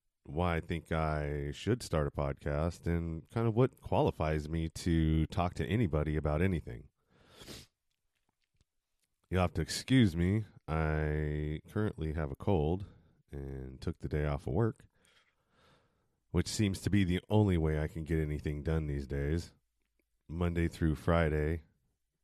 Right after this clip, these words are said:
with commuting and eight-hour shift. I mean, that takes up about twelve hours of my day.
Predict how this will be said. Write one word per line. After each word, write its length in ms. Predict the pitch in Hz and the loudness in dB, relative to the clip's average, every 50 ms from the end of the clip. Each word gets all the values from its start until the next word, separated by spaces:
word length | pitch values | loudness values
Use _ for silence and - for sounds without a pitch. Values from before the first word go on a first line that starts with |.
| _ _ _ _ | _ _ _ _
with 200 | - 76 73 - | -6 -6 -6 -4
commuting 640 | - - 85 80 80 82 78 78 80 78 78 78 78 | -6 -4 -2 2 2 4 4 2 2 0 -2 -2 -4
and 300 | 71 64 64 62 62 - - _ - - - - _ _ _ _ _ _ _ _ _ _ _ _ _ _ - _ _ | -6 -6 -8 -10 -12 -16 -20 _ -20 -20 -20 -20 _ _ _ _ _ _ _ _ _ _ _ _ _ _ -20 _ _
eight-hour 400 | - 92 85 85 85 82 80 80 | -4 -2 0 2 2 2 2 2
shift. 480 | - - - 82 80 80 78 - - - - _ _ _ _ _ _ _ _ _ _ _ _ _ _ _ _ _ _ _ _ _ _ - _ _ - - | 0 -2 -2 0 0 0 0 -2 -6 -16 -20 _ _ _ _ _ _ _ _ _ _ _ _ _ _ _ _ _ _ _ _ _ _ -20 _ _ -12 -6
I 40 | |
mean, 140 | 80 80 82 | -2 0 0
that 180 | 85 90 92 - | 0 0 -2 -2
takes 260 | 87 87 82 - - | -4 -4 -4 -2 -4
up 140 | 87 - 76 | -4 -4 -2
about 340 | 71 78 80 78 76 - - _ _ _ - | -2 -2 0 0 0 -2 -4 _ _ _ -18
twelve 300 | - - - 87 90 85 | -8 -2 2 2 4 4
hours 300 | 87 87 90 87 87 80 | 4 4 4 2 2 0
of 60 | 82 78 | -2 -4
my 140 | 78 76 | -4 -2
day. 320 | 76 87 90 78 67 64 | -2 -2 -2 -2 -2 -6